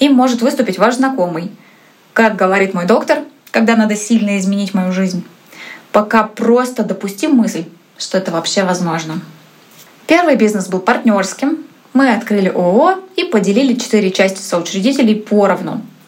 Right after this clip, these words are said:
Это была ощутимая ошибка.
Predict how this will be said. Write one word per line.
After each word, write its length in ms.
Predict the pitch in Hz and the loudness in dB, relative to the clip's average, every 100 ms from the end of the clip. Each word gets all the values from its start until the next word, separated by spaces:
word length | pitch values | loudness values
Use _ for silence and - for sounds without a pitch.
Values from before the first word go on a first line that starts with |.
| - - - - | -20 -20 -20 -4
Это 240 | - 311 330 | -2 0 2
была 400 | 269 269 269 - | 2 4 2 0
ощутимая 680 | 208 220 240 - 262 233 190 - | -2 -2 -2 -2 2 2 2 -2
ошибка. 560 | 185 202 - - - | -6 -8 -8 -8 -8